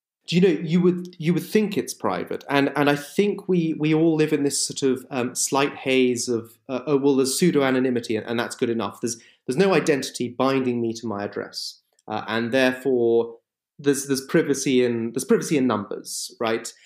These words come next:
Um, now, actually, th-, that thesis, uh, I actually don't even have to look very much further than, uh, than, than, than the, the, the Aztec team itself to realize this is, this is not true. So we had one situation where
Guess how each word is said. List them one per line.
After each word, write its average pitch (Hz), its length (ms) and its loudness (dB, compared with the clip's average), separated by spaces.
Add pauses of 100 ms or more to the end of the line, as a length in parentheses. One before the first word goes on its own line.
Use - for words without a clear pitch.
(240)
Um, 131 540 2 (260)
now, 151 140 4
actually, 170 600 0
th-, - 120 -8 (100)
that 185 380 0 (400)
thesis, 180 720 -2
uh, 143 140 -4
I 170 220 2
actually 160 220 0
don't 151 140 2
even 135 160 -4
have 135 160 -8
to - 80 -4
look 127 120 -2
very 127 160 4
much - 360 -6
further 123 260 2
than, 117 480 -2 (140)
uh, 110 380 -4 (440)
than, 120 260 0
than, 117 280 0
than 120 220 0
the, 117 520 2
the, 117 140 -2
the 127 140 2
Aztec 135 400 -2
team 117 200 -2
itself - 500 -2
to 120 100 -6
realize 117 500 2
this - 160 -6
is, 123 240 -10
this 120 120 -6
is 123 80 -4
not 113 200 -2
true. 196 220 2
So 123 120 -2
we 139 120 2
had 127 200 -2
one 123 120 -2
situation 120 420 -2
where 117 260 0